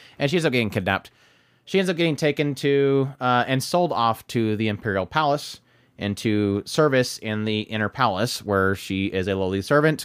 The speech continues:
going around doing different chores and stuff for the Inner Palace. Kind of establishes quickly that this Inner Palace is, like,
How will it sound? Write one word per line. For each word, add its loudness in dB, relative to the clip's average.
going 2
around 4
doing -2
different -4
chores 2
and -2
stuff -2
for -8
the -6
Inner -8
Palace. -8
Kind 0
of 2
establishes 0
quickly -2
that -2
this -4
Inner -2
Palace 0
is, -6
like, -2